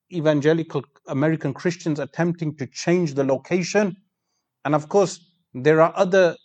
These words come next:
motives behind changing the location from the Sinai Peninsula to the Arabian Peninsula. Yes, there are remnants of, or artifacts of Bani Israel on the Arabian Peninsula because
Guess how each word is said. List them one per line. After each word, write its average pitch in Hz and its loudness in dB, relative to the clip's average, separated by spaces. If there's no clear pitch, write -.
motives 156 2
behind 156 2
changing 175 0
the 147 -4
location 165 0
from 143 2
the 143 4
Sinai 170 2
Peninsula 151 -2
to 156 0
the 135 -2
Arabian 147 2
Peninsula. 127 -6
Yes, 175 6
there 170 4
are 214 8
remnants 165 2
of, 156 4
or 151 -2
artifacts 185 4
of 127 -6
Bani 180 2
Israel 170 0
on 185 2
the 165 2
Arabian 156 2
Peninsula 139 -4
because 127 -6